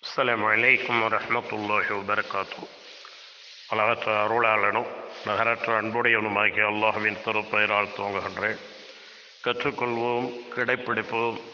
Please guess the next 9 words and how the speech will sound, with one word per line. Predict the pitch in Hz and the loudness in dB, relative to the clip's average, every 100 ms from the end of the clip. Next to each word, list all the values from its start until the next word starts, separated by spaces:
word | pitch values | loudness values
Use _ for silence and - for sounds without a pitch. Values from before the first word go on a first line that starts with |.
| - | -10
தினம் | 110 113 113 | -4 -2 0
ஒரு | 107 101 | -2 -2
தகவல். | 98 104 104 113 - - - | -4 -2 0 0 0 -8 -4
தகவல் | 110 117 117 | -2 0 2
எண் | 113 127 - - - - - - | 2 0 -4 -14 -16 -18 -20 -4
எட்டுநூற்று | 117 - 135 131 131 131 | -4 0 0 2 0 0
நாற்பத்து | 127 113 117 127 123 131 123 | 2 2 2 -2 -2 0 2
ஐந்து, | 110 113 123 117 127 - - - - | 4 2 0 0 -2 -4 -12 -14 -4
தலைப்பு | 110 107 113 - 120 95 | 0 2 0 0 -2 -2